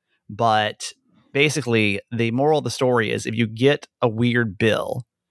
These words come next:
or not a weird bill, but if you get, like, an, an astronomical bill, ch-, call your provider, and you may have to call your insurance company first, and you may have to talk to fifteen hundred people,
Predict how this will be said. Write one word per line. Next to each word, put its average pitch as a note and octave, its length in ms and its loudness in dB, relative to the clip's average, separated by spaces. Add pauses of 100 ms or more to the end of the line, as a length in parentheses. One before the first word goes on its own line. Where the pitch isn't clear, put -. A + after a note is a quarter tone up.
(320)
or - 40 -10
not D#3 140 0
a B2+ 60 0
weird A2 280 -2
bill, G2 200 0
but G2+ 80 0
if A2+ 40 2
you B2 60 4
get, C#3+ 60 4
like, C3+ 100 0
an, B2+ 220 0
an B2+ 180 -2
astronomical B2 800 2
bill, C3 420 0 (1500)
ch-, - 140 -6
call D#3+ 580 0
your B2 600 0 (220)
provider, G#2+ 840 2 (720)
and A#2 80 -2
you A2+ 80 0
may C3 80 6
have D3 80 4
to D3+ 80 -8
call D3 140 0
your C3+ 100 2
insurance B2+ 320 -2
company A2+ 260 0
first, A#2 300 -4
and - 80 -4
you A2 60 2
may A#2 60 6
have A#2 100 0
to - 60 2
talk A#2+ 80 4
to G#2+ 40 -8
fifteen B2+ 280 2
hundred A2+ 160 2
people, A#2 360 -6